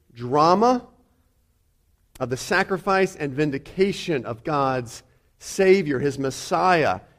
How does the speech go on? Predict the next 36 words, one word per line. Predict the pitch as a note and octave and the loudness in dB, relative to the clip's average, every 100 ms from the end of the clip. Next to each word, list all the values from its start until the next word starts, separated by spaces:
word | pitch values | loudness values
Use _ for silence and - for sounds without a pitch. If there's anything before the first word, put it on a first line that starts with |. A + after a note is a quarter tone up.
| _ | _
his | D#3 C#3 B2+ B2 A#2 - _ _ _ | -4 0 0 -2 -8 -18 _ _ _
King, | - F#3+ G3 F3 B2+ | -6 -2 0 0 -2
his | A#2 - | -6 -8
prophet, | - D#3+ D#3 D#3 | 0 2 2 0
his | B2 A2 | -8 -10
suffering | - B2+ A#2+ C3+ A2 | -8 -10 -8 -10 -10
servant. | - F2 D2+ _ _ _ _ _ _ _ _ _ _ _ _ _ _ _ _ _ _ _ _ _ _ _ _ _ | -12 -14 -14 _ _ _ _ _ _ _ _ _ _ _ _ _ _ _ _ _ _ _ _ _ _ _ _ _
So | B2 | -8
you | |
could | A#2 A2+ | -6 -2
read, | D3+ D#3 | -2 -2
for | B2+ C3 | -4 -4
instance, | B2 C3+ B2 | -4 -8 -8
like | C3 B2+ | -6 0
I | C#3 | 2
did | D3 | 2
recently, | C3+ F#3+ F#3+ B2 G#2 G#2+ | 0 -4 -6 -8 -4 -4
uh, | A2 A2+ | -2 -4
just | A2+ - | -6 -8
reading | C#3 C#3 | -6 -6
through | C3 C#3 C#3 C3+ - _ _ | -6 -4 -4 -6 -10 _ _
the | - | -10
book | B2+ | -8
of | A#2+ | -2
Joshua | C#3+ C#3+ D3 F3+ F#3 | 2 2 0 -2 0
and | C#3 | -2
of | - _ _ _ | -6 _ _ _
Joshua | C#3+ B2+ - D#3 | 0 0 0 -4
ten, | D#3 F#3+ G3 | -2 -2 0
forty-six | C#3+ C#3 C#3+ D3 | -2 -4 -4 -8
through | D#3+ D#3 D#3 C#3+ | -8 -8 -8 -12
forty-seven. | C3 D#3 C#3+ E3+ - F#2 - _ A2 | -8 -6 -4 -4 -6 -10 -20 _ -14
You | |
get | A2 B2+ C3 | -10 -8 -8
this | A#2+ C#3+ | -8 -4
little | C3 B2 A#2+ | -4 -4 -6